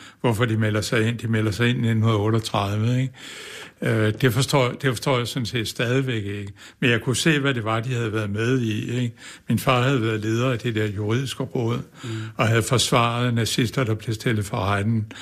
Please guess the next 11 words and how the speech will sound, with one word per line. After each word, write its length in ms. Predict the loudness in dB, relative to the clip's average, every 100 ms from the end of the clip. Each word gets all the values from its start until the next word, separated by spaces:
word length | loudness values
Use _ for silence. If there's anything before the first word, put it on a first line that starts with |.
| -16 -18 -6
Og 160 | 0 4
min 280 | 6 4 2
ældste 520 | 2 0 0 0 0 0
farbror 720 | -4 -2 -2 -2 -2 -2 -2 -4 -12 -20
havde 200 | 0 2
været 140 | 2 2
stabsleder 600 | 2 0 0 -2 0 0
for 180 | -2 -4
Frits 320 | -2 -4 -4
Clausen. 540 | -4 -4 -4 -6 -6 -8 -18 -20 -4
Altså 360 | -4 -2 -6